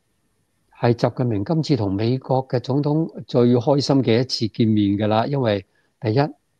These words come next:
冇咩包袱，因為拜登都唔可以做任何嘢啦，唔可以應承你任何嘢㗎啦，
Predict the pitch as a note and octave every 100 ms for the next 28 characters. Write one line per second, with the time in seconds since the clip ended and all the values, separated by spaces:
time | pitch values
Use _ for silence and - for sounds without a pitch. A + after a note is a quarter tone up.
0 | _ _ _ _ _ G#2 A2 A#2 - A2
1 | G#2+ F2 - _ _ _ _ _ _ _
2 | _ G3 - A#2+ A2+ D#3 B2+ C#3+ F#2+ E2
3 | - G2 A#2+ A#2 G2 F#2 E2+ D#2+ D#2 D#2+
4 | E2+ F#2+ _ _ _ _ G#2 F#2+ G#2+ D3
5 | C#3+ C3+ - E2+ G2 F2 E2+ D#2+ E2 F2
6 | F2+ F2